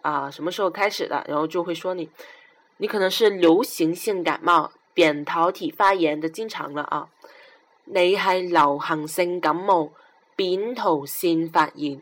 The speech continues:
扁桃体、扁桃腺，我们会说扁桃腺发炎。然后会说我开，开一些点滴，就输液啊，给你先退烧。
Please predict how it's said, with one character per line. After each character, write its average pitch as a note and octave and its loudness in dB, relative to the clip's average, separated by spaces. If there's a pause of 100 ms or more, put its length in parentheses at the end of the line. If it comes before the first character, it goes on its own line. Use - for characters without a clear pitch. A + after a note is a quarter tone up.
(160)
扁 D#3+ -2
桃 E3+ 0
体、 E3+ -10
扁 D3+ -8
桃 C#3+ -8
腺， A#3 -2
我 D3+ -10
们 C#3+ -10
会 D#3 -6
说 E3 -8
扁 E3 -4
桃 G#3+ -2
腺 D#3+ -4
发 D#3 -6
炎。 D3 -8 (1600)
然 D#3 -6
后 D#3 -4
会 D#3+ 0
说 E3+ 0
我 D#3 4
开， G#3 -2 (300)
开 F#3+ 0
一 - -2
些 F#3+ 0
点 D3+ -2
滴， F3+ -6
就 F#3+ 0
输 A3 -4
液 A3 4
啊， D3 0 (100)
给 D#3 -2
你 E3 -2 (320)
先 A#3 0
退 B3 0
烧。 A#3+ 2